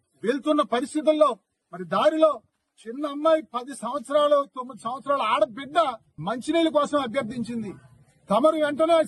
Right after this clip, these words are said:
సినిమాలో అక్కడ మంచినీళ్లు మీరు ఇవ్వడం జరిగింది. ఆ పాప మంచినీళ్ళు పట్టుకుని వాళ్ళ గూడానికి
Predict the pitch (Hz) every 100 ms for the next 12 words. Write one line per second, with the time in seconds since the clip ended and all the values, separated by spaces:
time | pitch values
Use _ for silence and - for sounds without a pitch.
0 | - 294 320 311 330 311 _ _ _ 190
1 | 233 226 190 262 277 339 320 294 240 208
2 | _ - 226 277 269 311 302 285 277 240
3 | 196 - 208 320 320 269 277 269 349 320
4 | 302 233 302 330 294 _ _ _ 170 214
5 | 196 180 294 311 277